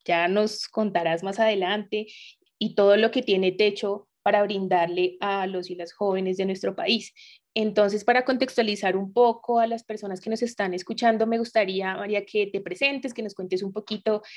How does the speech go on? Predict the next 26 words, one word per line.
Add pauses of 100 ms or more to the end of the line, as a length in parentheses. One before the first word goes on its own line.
(260)
quién
eres
tú,
qué
haces,
desde
hace
cuánto
tiempo
estás
en
Techo (340)
y
de
qué
se
trata (300)
tu
cargo
en
este
momento
dentro
de
la
organización.